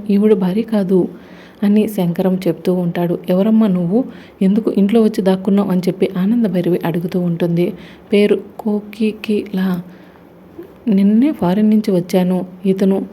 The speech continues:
తరుముకుంటూ వచ్చాడు" అని చెప్పి కాంచన మోడర్న్ డ్రెస్లో ఉండి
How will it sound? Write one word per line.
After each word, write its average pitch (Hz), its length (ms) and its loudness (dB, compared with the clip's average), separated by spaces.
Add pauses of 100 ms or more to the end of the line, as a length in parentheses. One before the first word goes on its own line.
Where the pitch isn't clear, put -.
(200)
తరుముకుంటూ 202 560 2
వచ్చాడు" 175 400 0
అని 185 100 0
చెప్పి 180 380 -2 (920)
కాంచన 214 420 0 (140)
మోడర్న్ 220 400 2
డ్రెస్లో 185 340 0
ఉండి 175 340 2